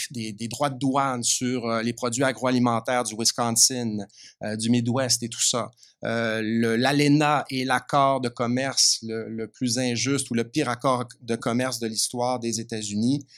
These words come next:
Donc, Monsieur Trump parlait constamment, plus souvent que ses prédécesseurs, du Canada, en attirant l'attention sur ce qui ne marche pas dans cette relation-là. Et, euh, on l'a vu sur le terrain quand on a fait nos entretiens. Christophe et moi avons ce projet de recherche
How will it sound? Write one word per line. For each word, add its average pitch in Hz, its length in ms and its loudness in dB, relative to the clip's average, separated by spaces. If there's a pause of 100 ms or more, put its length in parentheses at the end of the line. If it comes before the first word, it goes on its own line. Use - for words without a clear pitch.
(220)
Donc, 139 240 2
Monsieur 147 260 -2
Trump 175 320 0
parlait 139 380 -2
constamment, 139 800 -2
plus - 120 -4
souvent 135 460 0
que 143 140 -6
ses 120 160 -2
prédécesseurs, 120 720 -2
du 123 100 -4
Canada, 120 540 0 (360)
en 139 200 2
attirant 180 440 2
l'attention 175 640 2
sur 170 500 2
ce - 160 -2
qui 143 180 -2
ne 151 100 4
marche 151 360 2
pas 156 240 0
dans 120 120 -4
cette - 180 -4
relation-là. 110 640 -6 (760)
Et, 143 420 4
euh, 120 320 -2
on 120 120 -4
l'a 127 180 0
vu 165 160 0
sur 170 180 2
le 151 100 0
terrain 147 320 -2
quand 127 160 -6
on 123 80 -2
a 117 60 -4
fait 123 120 -6
nos 127 180 -2
entretiens. 123 440 -4
Christophe - 480 -4
et 127 60 -2
moi 135 180 0
avons 120 180 -2
ce 117 80 -2
projet 120 260 -2
de 123 80 -4
recherche 160 560 0